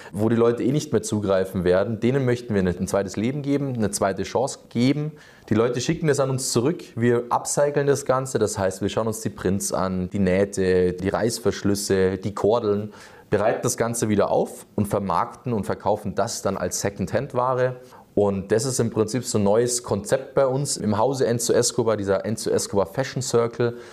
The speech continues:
Da wollen wir zum einen natürlich eine neue Zielgruppe erschließen, die Zielgruppe des Secondhand-Shoppings, dadurch, dass das natürlich mittlerweile eine,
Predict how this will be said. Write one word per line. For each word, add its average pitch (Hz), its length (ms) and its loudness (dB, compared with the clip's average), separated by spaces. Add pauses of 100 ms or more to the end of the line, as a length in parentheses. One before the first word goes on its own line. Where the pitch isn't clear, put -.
Da 92 140 2
wollen 107 180 2
wir 127 100 0
zum 104 220 0
einen 117 260 0
natürlich 110 500 0
eine 95 160 0
neue 98 220 2
Zielgruppe 160 560 2
erschließen, 139 540 0
die 110 80 0
Zielgruppe 110 520 2
des 95 200 -8
Secondhand-Shoppings, 151 1080 -2
dadurch, 101 300 0
dass 101 160 -2
das 101 160 -2
natürlich 104 360 0
mittlerweile 101 420 2
eine, 95 240 -2